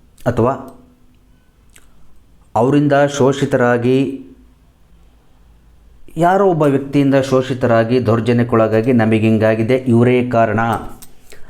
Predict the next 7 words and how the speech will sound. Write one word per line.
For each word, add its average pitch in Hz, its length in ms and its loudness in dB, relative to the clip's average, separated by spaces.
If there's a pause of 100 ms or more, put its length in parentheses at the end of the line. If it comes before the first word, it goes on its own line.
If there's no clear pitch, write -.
(240)
ಅಂಥೇಳಿ 196 720 -2
ಆ 151 120 0
ಸಂಬಂಧಪಟ್ಟವರು 160 1000 0
ಯಾರಾದರೂ 143 520 0
ಕೂಡ 143 220 0
ಬಂದು 131 680 2
ಮಾತಾಡಿ 120 960 0